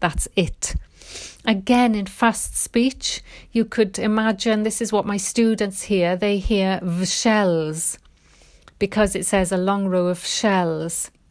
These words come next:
So it's all about connected and fast speech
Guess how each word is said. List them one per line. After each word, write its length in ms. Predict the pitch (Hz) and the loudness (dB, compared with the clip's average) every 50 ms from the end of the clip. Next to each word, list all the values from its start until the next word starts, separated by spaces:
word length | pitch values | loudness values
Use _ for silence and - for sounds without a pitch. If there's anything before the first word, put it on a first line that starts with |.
| _ _ _ _ _ _ _ _ _ _ - - _ _ - - | _ _ _ _ _ _ _ _ _ _ -20 -20 _ _ -8 -8
So 300 | - - - 233 202 202 | -6 -2 2 2 2 2
it's 160 | 208 208 - - | 0 -2 -4 0
all 300 | - 214 220 233 254 247 | 2 2 4 4 2 0
about 300 | 214 - 202 190 - - | 2 2 0 0 0 -2
connected 520 | - 220 202 202 190 - - - 208 190 | -4 -2 -2 -2 -4 -4 -4 -4 -2 -2
and 100 | 202 190 | -4 -6
fast 440 | - - - 202 190 - - - - | -4 -2 -2 -2 -2 -4 -8 -8 -6
speech 680 | - - - - - 240 220 220 - - - - - | -8 -8 -4 -2 0 0 0 -2 -4 -8 -10 -10 -10